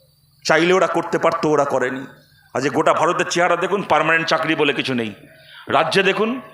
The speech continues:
পুলিশের জায়গায় সিভিক ভলেন্টিয়ার, স্কুলে টিচারের বদলে প্যারা টিচার, পঞ্চায়েতে পুরসভায় কন্ট্রাকচুয়াল স্টাফ, পরিবহনে কন্ট্রাকচুয়াল স্টাফ,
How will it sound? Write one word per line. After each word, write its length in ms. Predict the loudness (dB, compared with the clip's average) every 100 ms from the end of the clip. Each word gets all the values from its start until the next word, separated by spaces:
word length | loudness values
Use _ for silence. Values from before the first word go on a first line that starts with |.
| -20 -20 -6
পুলিশের 640 | 0 2 4 2 -2 -4
জায়গায় 380 | 0 4 4 2 -6 -12
সিভিক 320 | -4 0 0
ভলেন্টিয়ার, 800 | 2 2 2 2 2 0 -8 -14 -14 -20 _ _ _ -20 -20 _ -10
স্কুলে 500 | -6 0 4 4 4 -6 -16 -20 -20 -6
টিচারের 360 | 2 2 4 2
বদলে 280 | 2 2
প্যারা 240 | 4 4 4
টিচার, 300 | 2 2 0 0 -12 -20 -20 -6 0
পঞ্চায়েতে 500 | 0 4 2 2 -2
পুরসভায় 480 | 0 2 4 4
কন্ট্রাকচুয়াল 580 | 2 -2 0 0 2 0
স্টাফ, 280 | 2 2 2 -2 -14 -18 -20 -2
পরিবহনে 480 | 2 4 4 4 2
কন্ট্রাকচুয়াল 580 | 0 0 -2 2 2 2
স্টাফ, 420 | 4 2 2